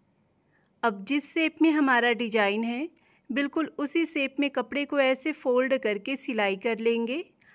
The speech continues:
आप इस डिजाइन को सूट में और ब्लाउज में दोनों में बना सकती हैं।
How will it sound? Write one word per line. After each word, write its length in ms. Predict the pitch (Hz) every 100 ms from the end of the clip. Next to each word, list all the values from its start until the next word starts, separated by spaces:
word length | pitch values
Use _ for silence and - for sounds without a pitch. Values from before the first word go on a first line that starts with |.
| _ _ -
आप 200 | 240 -
इस 160 | 320 -
डिजाइन 420 | 320 311 311 320
को 180 | 320 349
सूट 460 | 320 - 285 311 294
में 280 | 233 220 220 - -
और 200 | 269 277
ब्लाउज 400 | 214 226 240 240
में 300 | 226 226 220
दोनों 280 | 262 277 320
में 180 | 320 311
बना 280 | 233 208 202
सकती 400 | 233 226 - 254
हैं। 240 | 247 262